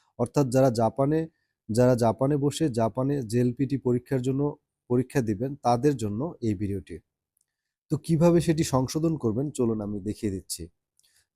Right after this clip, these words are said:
তো সেজন্য যে কাজটি করবেন, আপনি চলে যাবেন আপনার Google Chrome যে ব্রাউজারটি আছে, এই ব্রাউজারের মধ্যে। এরপর এখানে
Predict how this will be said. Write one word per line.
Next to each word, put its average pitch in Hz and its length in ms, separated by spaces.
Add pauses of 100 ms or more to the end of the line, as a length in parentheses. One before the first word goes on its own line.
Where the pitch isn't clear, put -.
তো 123 120
সেজন্য 165 440
যে 123 160
কাজটি 123 260
করবেন, 117 320
আপনি 113 220
চলে 131 280
যাবেন 131 200
আপনার 117 280 (340)
Google 165 320
Chrome 185 240
যে 180 100
ব্রাউজারটি 139 600
আছে, 160 200
এই 139 60
ব্রাউজারের 113 500
মধ্যে। 95 400 (880)
এরপর 156 320
এখানে 127 280